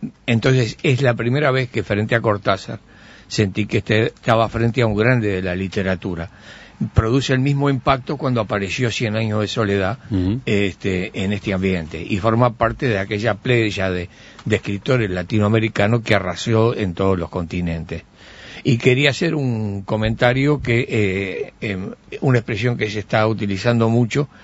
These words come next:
Speaker 1: y que proviene de un cuento, del primer cuento que publica,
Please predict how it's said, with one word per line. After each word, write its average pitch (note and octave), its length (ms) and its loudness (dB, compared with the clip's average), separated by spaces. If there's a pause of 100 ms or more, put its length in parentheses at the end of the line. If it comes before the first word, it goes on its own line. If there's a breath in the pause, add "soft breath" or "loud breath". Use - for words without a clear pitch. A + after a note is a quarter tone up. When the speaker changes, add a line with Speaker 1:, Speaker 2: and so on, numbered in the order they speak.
(220 loud breath)
Speaker 1:
y A2+ 120 0
que G#2 160 4
proviene G#2 460 2
de G#2 80 0
un A2 100 -4
cuento, A2 420 0
del G#2 160 2
primer B2 380 2
cuento D3 480 0
que A#2+ 140 -4
publica, G#2 840 0